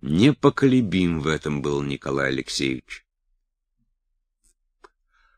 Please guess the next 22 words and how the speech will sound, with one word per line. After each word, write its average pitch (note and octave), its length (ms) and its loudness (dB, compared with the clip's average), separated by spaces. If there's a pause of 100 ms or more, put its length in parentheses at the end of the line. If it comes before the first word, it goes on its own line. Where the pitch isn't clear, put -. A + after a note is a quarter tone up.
(260)
"Правда A#2 800 2
о - 180 -4
смерти F#2+ 640 -2
царя, A2+ 520 0 (960)
правда A#2 600 2
о - 180 -4
страданиях G2+ 840 -2
России", — F#2 680 -2
говорил B1+ 520 -4
он, A#1 200 -12 (360)
и - 80 -2
оберегал A2 480 0
эту A2 180 -4
правду C#2+ 360 -4
для A#1+ 200 -6
будущих C#2 480 -8
поколений, D2+ 640 -2 (380)
охраняя F2+ 680 2
ее G2 320 2
от - 260 -6
всех - 540 -2
посягательств D#2 1000 -4